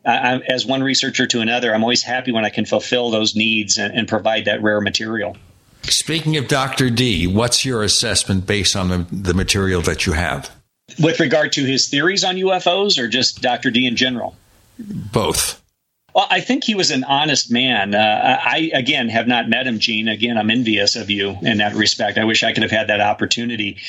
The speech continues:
Speaker 1: But I've talked to a number of individuals. Uh, Tom Talene, uh, interviewed him, and, uh, Jan Aldridge, and a number of others. And I think he was an honest,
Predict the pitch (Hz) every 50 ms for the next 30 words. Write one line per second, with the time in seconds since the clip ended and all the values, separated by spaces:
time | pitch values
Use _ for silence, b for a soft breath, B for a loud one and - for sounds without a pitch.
0 | B B B B - 165 165 165 160 - 190 202 - - 165 151 139 135 143 156
1 | 156 165 143 113 120 117 113 107 98 110 113 110 104 - 107 101 101 104 104 104
2 | 101 107 107 104 104 110 113 - 135 127 135 139 127 - 117 113 120 123 123 127
3 | 127 131 135 131 127 - - 143 139 110 - 131 123 120 131 113 104 120 123 123
4 | 113 107 120 120 120 123 127 131 135 131 131 - _ - 123 110 110 107 104 107
5 | 104 110 107 104 104 - 120 120 117 110 107 101 113 113 123 127 127 127 120 -
6 | - B B B B B B B B B - 127 120 113 117 113 117 117 110 110
7 | 110 107 101 113 117 123 120 110 104 104 104 - - - 131 127 123 123 127 131
8 | - 151 147 - - 156 139 135 117 117 120 - 120 113 117 123 135 147 156 156
9 | - - - - - -